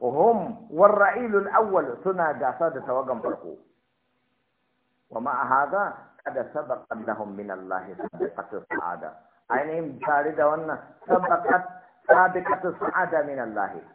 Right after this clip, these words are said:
Rabauta ya riga, ya riga ya daga Allah tabaraka wa ta'ala. Allah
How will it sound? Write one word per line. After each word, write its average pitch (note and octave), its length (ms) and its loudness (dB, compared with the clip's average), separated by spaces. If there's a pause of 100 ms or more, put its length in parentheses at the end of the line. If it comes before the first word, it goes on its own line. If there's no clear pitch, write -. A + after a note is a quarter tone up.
Rabauta B2 600 -2
ya A2+ 160 -2
riga, G2 280 -8
ya B2 200 0
riga G#2+ 260 -4
ya G2 100 -4
daga F2+ 300 -6
Allah G2+ 260 -6
tabaraka G2 400 -2
wa G2 100 -4
ta'ala. G2 260 -8 (120)
Allah A#2 160 -6